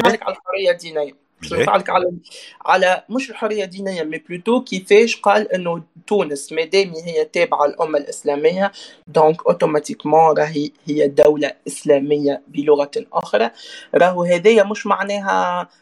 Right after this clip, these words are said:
Speaker 1: عطى فرصة لل-، لل-، لليهود وإلى المسيح التوانسة باش يدخلوا هكا، باش نحس-، نحسوهم اللي هما مندمجين في ال-، في المجتمع متاعنا، راهو ليه؟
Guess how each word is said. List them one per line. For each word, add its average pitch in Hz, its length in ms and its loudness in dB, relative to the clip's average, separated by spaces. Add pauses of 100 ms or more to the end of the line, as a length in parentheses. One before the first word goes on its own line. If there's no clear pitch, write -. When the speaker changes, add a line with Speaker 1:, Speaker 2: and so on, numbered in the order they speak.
Speaker 1:
عطى 190 320 0
فرصة 175 680 2
لل-، 156 760 -6 (320)
لل-، 156 340 -8
لليهود 170 880 2
وإلى 165 300 4
المسيح 165 560 -6
التوانسة 180 760 0 (380)
باش 175 260 -10
يدخلوا 175 540 0
هكا، 156 500 0 (220)
باش - 140 -16
نحس-، - 360 -16
نحسوهم 175 600 -8
اللي 170 160 -8
هما 175 200 -2
مندمجين 170 840 -2
في 151 180 -4
ال-، 147 440 4 (280)
في - 60 -4
المجتمع 165 520 0
متاعنا، 175 420 0
راهو 160 300 -6
ليه؟ 170 300 2